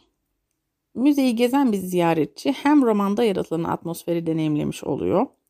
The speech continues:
hem de bu nesnelerin büyük bölümü bit pazarlarından, antikacılardan toplanmış olduğu için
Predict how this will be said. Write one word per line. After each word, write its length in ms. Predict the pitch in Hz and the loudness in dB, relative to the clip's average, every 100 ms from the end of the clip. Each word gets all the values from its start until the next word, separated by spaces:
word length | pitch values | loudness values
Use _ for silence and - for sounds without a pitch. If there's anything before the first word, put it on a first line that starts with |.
| _ | _
hem 340 | _ 277 233 190 | _ 0 0 0
de 160 | 233 | 0
bu 140 | 233 233 | 0 -2
nesnelerin 580 | 190 - 170 180 208 196 | -2 -4 -2 -2 0 -2
büyük 240 | 233 - | -6 -2
bölümü 340 | 165 170 180 | -2 0 -2
bit 200 | 220 - | -4 -4
pazarlarından, 920 | - 175 165 165 156 156 160 208 247 - | -2 0 2 2 0 -2 -2 -2 -2 -6
antikacılardan 840 | 180 196 - 190 175 156 156 - | -8 -8 -6 -4 -2 -2 -2 -4
toplanmış 520 | - 214 - - 175 - | -6 -6 -4 -6 -6 -4
olduğu 460 | 196 196 196 214 | 0 0 0 -2
için 360 | 214 - 294 | -2 -2 -4